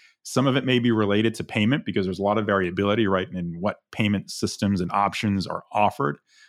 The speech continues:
I think every social media platform is trying to take on that part, right? And they're trying to offer their own kind of payment mechanism to make this simpler for the consumer.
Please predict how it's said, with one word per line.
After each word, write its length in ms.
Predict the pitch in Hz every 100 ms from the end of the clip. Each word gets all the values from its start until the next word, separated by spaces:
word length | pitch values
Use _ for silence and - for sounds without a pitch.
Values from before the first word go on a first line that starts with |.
| _
I 100 | -
think 160 | 92 104
every 280 | 113 107 95 _ _ -
social 300 | - 107 104
media 240 | 151 143
platform 400 | - 113 107 110
is 80 | 95
trying 340 | - 107 104 98
to 260 | 98 90
take 240 | 85 117 107
on 180 | 101 113
that 240 | 113 -
part, 240 | 127 123
right? 160 | 101 104
And 80 | 95
they're 80 | 90
trying 260 | 104 101
to 100 | 95
offer 300 | 107 101 104
their 140 | 90 98
own 160 | 104
kind 160 | 95 90
of 60 | - _ _ _ _
payment 300 | - 120 113
mechanism 500 | 110 110 107 104 104 95
to 100 | 92
make 260 | 95 92
this 300 | 104 87 - -
simpler 480 | - 123 113 127 - _ -
for 120 | 135
the 80 | 120
consumer. 600 | 123 107 120 123 123